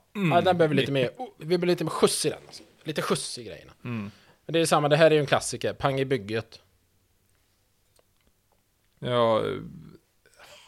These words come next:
Speaker 1: det... nu står det still. Jag kommer bara inte ihåg vad det heter.
Speaker 2: Fawlty Towers.
Speaker 1: Ja, Fawlty Towers är det.
Speaker 2: Ja, och han heter ju det i efternamn, men då är det mer så här, va, det,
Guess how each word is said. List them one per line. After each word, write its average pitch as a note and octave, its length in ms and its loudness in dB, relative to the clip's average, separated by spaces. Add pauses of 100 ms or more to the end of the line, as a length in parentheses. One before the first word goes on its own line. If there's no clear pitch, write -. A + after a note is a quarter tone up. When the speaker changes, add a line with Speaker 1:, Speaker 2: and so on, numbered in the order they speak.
(100)
Speaker 1:
det... B2+ 200 -10 (320)
nu B2 160 -8
står A#2 180 -4
det A2 60 -2
still. A#2 180 -2
Jag A#2 100 -2
kommer B2 180 -2
bara A2+ 120 0
inte A2 160 -8
ihåg A2 140 -6
vad A2 120 -4
det A2 60 -8
heter. A2+ 360 -8 (480)
Speaker 2:
Fawlty C3+ 420 0
Towers. A2 600 -6 (120)
Speaker 1:
Ja, C3+ 220 4
Fawlty C3+ 420 0
Towers - 460 -8
är - 120 -12
det. - 200 -16
Speaker 2:
Ja, A#2 320 -2
och A#2 80 -4
han D3+ 100 -2
heter D3 200 0
ju D3 60 0
det B2+ 60 2
i - 20 4
efternamn, B2+ 400 -2
men C#3 100 -2
då D3+ 80 2
är E3 40 4
det E3 40 2
mer D3+ 140 2
så C3+ 120 -2
här, A#2+ 120 2
va, C#3+ 200 2
det, D3 340 -4